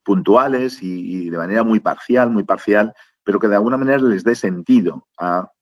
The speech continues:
tenerse que levantar e ir a un sitio para hacer algo útil para la sociedad, para los demás, para la creación de riqueza,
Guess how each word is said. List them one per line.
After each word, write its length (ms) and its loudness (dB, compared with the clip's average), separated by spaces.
tenerse 440 -8
que 340 0
levantar 800 0
e 100 -4
ir 220 2
a 40 0
un 160 -4
sitio 520 0
para 180 0
hacer 240 0
algo 400 4
útil 400 2
para 460 -2
la 100 -6
sociedad, 640 -2
para 180 -2
los 160 -4
demás, 460 -2
para 180 -10
la 80 -6
creación 400 -2
de 80 2
riqueza, 560 -6